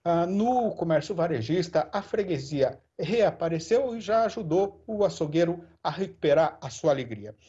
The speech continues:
Além disso, a comemoração do Dia dos Pais, mesmo no meio da pande-, da pandemia, e a continuação do pagamento, ah, do auxílio emergencial pra quem ficou sem renda por causa da crise na economia,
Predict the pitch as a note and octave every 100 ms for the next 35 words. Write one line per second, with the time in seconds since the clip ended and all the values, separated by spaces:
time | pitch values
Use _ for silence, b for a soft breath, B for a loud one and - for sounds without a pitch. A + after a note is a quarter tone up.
0 | B B - F#3 G#3+ D4+ D#4 G#3 A3+ G3
1 | E3 C3+ A2+ C3+ A#2 C3+ F3+ C3 F#3+ D#3
2 | - B3 G#3 C#3 E3+ C#4 - C#3+ C#3+ F#3+
3 | D3 C3+ - F3 E3+ D#3 D#3 C3+ B2+ E3
4 | E3 F#3 D#3 B3 F#3 - B B - A3
5 | A3 D3+ - G3+ G#3+ - E3+ - F#3 D#3+
6 | C#3 E3+ D#3+ F3+ F3+ F3 A#2 - _ -
7 | D#3+ D3+ D#3 E3 E3+ A3+ F#3 C3 - F#3
8 | D#3+ E3 F#3 F3 D#3 D3+ - D#3 D3 -
9 | C#3+ D#3+ E3 - D#3 F3 B2 D3 C#3+ A2+
10 | - B2+ C3+ B2 C3 A#2+ - D#3 D3+ B2+
11 | B2+ B2+ - B2 C3+ A3 G3+